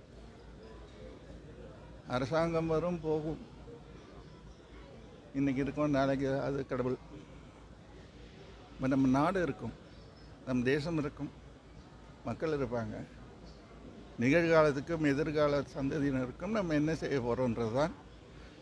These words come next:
மக்கள் நல்லா இருக்கணும், இருக்கும்போதும் பிறகும். அதை நோக்கி தான் நம்ம பயணம். அதுக்கு பொருளாதாரம் முக்கியம், ஒற்றுமை முக்கியம், தேசப்பற்று முக்கியம், மக்கள் பற்று ஒ-,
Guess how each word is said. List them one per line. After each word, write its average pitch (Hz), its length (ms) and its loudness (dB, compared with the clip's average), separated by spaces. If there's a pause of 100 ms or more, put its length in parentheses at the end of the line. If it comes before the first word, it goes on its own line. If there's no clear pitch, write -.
(160)
மக்கள் 254 320 6
நல்லா 185 300 10
இருக்கணும், 151 320 6
இருக்கும்போதும் 170 600 4 (1500)
பிறகும். 110 340 -2 (1600)
அதை 185 240 8
நோக்கி 196 280 6
தான் 208 140 8
நம்ம 170 200 8
பயணம். 123 420 4
அதுக்கு 180 300 -2
பொருளாதாரம் 165 680 8
முக்கியம், 185 540 0 (340)
ஒற்றுமை 143 460 2
முக்கியம், 175 540 2 (1040)
தேசப்பற்று 143 580 2
முக்கியம், 165 480 0 (2000)
மக்கள் 185 500 10
பற்று 170 460 6
ஒ-, 143 140 6